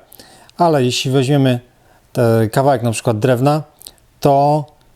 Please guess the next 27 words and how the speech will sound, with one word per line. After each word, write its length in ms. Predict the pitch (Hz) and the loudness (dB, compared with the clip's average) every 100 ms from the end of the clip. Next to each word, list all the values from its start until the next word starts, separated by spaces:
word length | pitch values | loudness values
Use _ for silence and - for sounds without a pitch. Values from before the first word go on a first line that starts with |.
| _ - | _ -2
nie 260 | 110 160 | 2 2
powinien 580 | 214 185 123 135 156 160 | 0 -2 -2 0 0 0
ten 360 | - 127 123 123 - | 0 0 0 -2 -2
rysik 440 | 131 151 143 - | 0 0 -4 -6
się 320 | - 120 123 | -4 0 0
nam 260 | 123 117 113 | 0 0 -2
schować, 640 | - - 147 104 92 - - _ | -4 -4 -2 -2 -2 -6 -18 _
kiedy 260 | - 110 110 | -6 -2 0
będziemy 380 | 113 113 104 107 | 0 0 0 0
go 100 | 170 | -2
wciskać. 560 | - 120 - 95 - - _ - - - - - | -2 -4 -4 -6 -8 -14 _ -20 -20 -20 -20 -6
Więc 220 | - 117 - | -4 -2 -4
tutaj 260 | 175 262 | -2 0
też 240 | - 151 143 | 0 -2 0
miło, 400 | 139 131 160 185 | 2 2 2 0
że 480 | 110 127 147 175 185 | -2 0 2 0 -2
to 180 | 135 131 | -2 -2
nie 220 | 143 113 | -2 -2
jest 140 | 131 123 | -2 -4
jakiś 240 | 110 - | -6 -6
tam 300 | 117 104 104 - _ _ - - - | -4 -4 -4 -8 _ _ -20 -10 0
no-name, 440 | 110 120 156 185 | 2 2 2 0
tylko 480 | 185 123 - 135 135 - | -2 -4 0 -2 -2 -4
porządny, 600 | 226 131 110 110 113 117 120 _ _ _ _ _ | -2 0 -2 0 0 -2 -4 _ _ _ _ _
automatyczny, 760 | 180 - 131 113 120 - 117 113 - _ _ _ _ _ _ - | -2 0 -2 -2 -4 -4 -2 -2 -6 _ _ _ _ _ _ -4
e, 220 | 104 104 | -2 2
jednomilimetrowy 1300 | 131 135 135 113 123 175 156 117 - 104 95 98 | 0 2 0 -2 0 2 2 0 -2 -2 0 -2